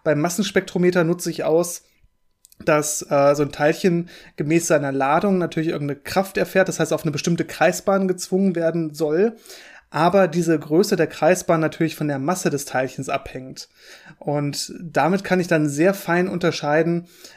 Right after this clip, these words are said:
wie groß ist das Verhältnis von der Ladung von dem Teilchen zu der Masse von dem Teilchen. Und so kann ich eben genau analysieren, wenn ich so ein, so ein, so eine Materie habe und die dann in ganz viele Ionen zerstreue,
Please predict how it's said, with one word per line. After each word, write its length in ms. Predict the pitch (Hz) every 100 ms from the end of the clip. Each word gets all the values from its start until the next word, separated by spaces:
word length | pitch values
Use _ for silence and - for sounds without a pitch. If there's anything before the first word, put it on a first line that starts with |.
| _ _
wie 160 | 180 190
groß 300 | - 180 180
ist 100 | -
das 120 | 151
Verhältnis 420 | 151 165 175 175
von 120 | 160
der 100 | 143
Ladung 420 | 131 131 175 196
von 140 | - 180
dem 100 | 170
Teilchen 400 | - 170 160 170
zu 80 | 151
der 140 | 143
Masse 260 | 165 170 175
von 140 | 143
dem 120 | 139
Teilchen. 600 | 139 143 143 143 156 160 - - - -
Und 140 | 156
so 100 | 165
kann 180 | 170 160
ich 100 | 156
eben 260 | 156 151
genau 380 | 147 139 139 160
analysieren, 600 | 165 151 147 143 160 165
wenn 80 | 147
ich 120 | 147
so 80 | 156
ein, 260 | 143 147 - - - -
so 120 | -
ein, 340 | 151 139 151 156
so 100 | 147
eine 260 | 143 151
Materie 640 | 160 156 147 190 196 185 151
habe 240 | 165 170
und 140 | 156
die 80 | 156
dann 160 | 156 151
in 400 | 156 143 147 147 _ _ _
ganz 220 | 156 165 -
viele 400 | 175 160 156 -
Ionen 500 | 156 160 180 180 175
zerstreue, 920 | - 160 - - - 165 170 170